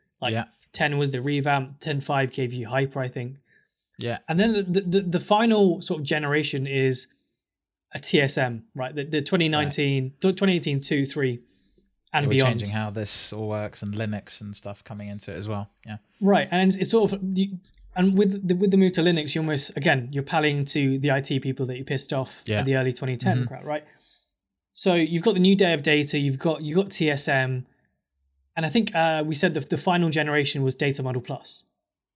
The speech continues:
Speaker 2: Right.
Speaker 1: Um, I don't know if you had
Speaker 2: Mm-hmm.
Speaker 1: any thoughts to add on to the generations of Tableau users and who they are today, I guess is, is,
Speaker 2: Yeah.
Speaker 1: is a good pivot for you there.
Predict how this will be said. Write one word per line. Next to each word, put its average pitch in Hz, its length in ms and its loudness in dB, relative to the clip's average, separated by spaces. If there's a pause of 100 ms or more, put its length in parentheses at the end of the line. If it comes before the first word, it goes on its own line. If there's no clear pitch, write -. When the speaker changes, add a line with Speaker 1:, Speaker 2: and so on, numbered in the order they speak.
(140)
Speaker 2:
Right. 104 300 0 (640)
Speaker 1:
Um, 123 460 -6 (580)
I 156 40 0
don't 175 80 6
know - 20 4
if 160 60 2
you 180 80 6
had 165 60 4
Speaker 2:
Mm-hmm. 165 100 4
Speaker 1:
any 151 80 -2
thoughts 165 260 -2
to 160 100 -4
add 160 140 6
on 147 160 0
to 139 260 0
the 135 120 -4
generations 135 520 -2
of 123 80 -8
Tableau 131 240 -4
users 131 360 0
and 127 200 -4 (600)
who 196 160 8
they 185 160 6
are 180 280 6
today, 143 640 0 (240)
I 143 100 -6
guess 151 200 -2
is, 143 100 -4
is, 135 220 -4
Speaker 2:
Yeah. 107 160 0
Speaker 1:
is 131 140 -4
a 131 40 -2
good 127 140 -2
pivot 135 300 -2
for 131 80 -8
you 120 100 -8
there. 127 140 -12